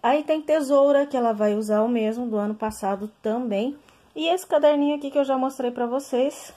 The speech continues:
ela escolheu esse daqui, né, pra fazer de diário. E, e ela já começou a usar. Ah, que bonitinho. <laughs>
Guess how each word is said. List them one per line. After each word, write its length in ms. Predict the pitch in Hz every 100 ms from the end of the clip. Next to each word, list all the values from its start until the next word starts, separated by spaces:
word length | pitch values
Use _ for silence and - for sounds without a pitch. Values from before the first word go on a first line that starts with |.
| -
ela 200 | 202 202
escolheu 420 | 208 220 214 202
esse 180 | 208 208
daqui, 460 | 214 247 - 247 320 _ _ _ _ _ _
né, 140 | 208 214
pra 160 | 202
fazer 280 | 196 190 185
de 140 | 190 196
diário. 500 | 214 202 202 254 339 _ _ _ - _ _ _ _ _ _ _ _ -
E, 600 | 202 202 196 190 180 180 - _ _ _ _ -
e 120 | 190
ela 160 | 185 185
já 120 | 185
começou 420 | - 196 202 190
a 40 |
usar. 380 | 202 214 240 285 - - - - - - - _ _ _ - - -
Ah, 120 | 214
que 120 | 202
bonitinho. 560 | 190 190 185 175 151
<laughs> 40 | 180